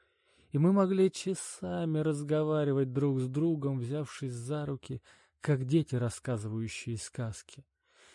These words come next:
Не успели мы оглянуться, как я и Золотая Королева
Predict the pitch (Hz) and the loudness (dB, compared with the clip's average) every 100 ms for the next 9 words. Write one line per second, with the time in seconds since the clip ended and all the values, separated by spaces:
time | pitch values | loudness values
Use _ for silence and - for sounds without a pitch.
0 | _ 131 135 - 180 175 151 156 147 139 | _ 0 0 0 0 2 2 2 2 4
1 | 139 160 170 - 127 110 117 - 127 147 | 4 2 0 -6 -8 -4 -6 -4 -4 -4
2 | 135 _ - 127 123 127 175 170 139 - | -6 _ -2 2 4 4 4 2 2 0
3 | 123 131 160 143 | 2 2 0 -2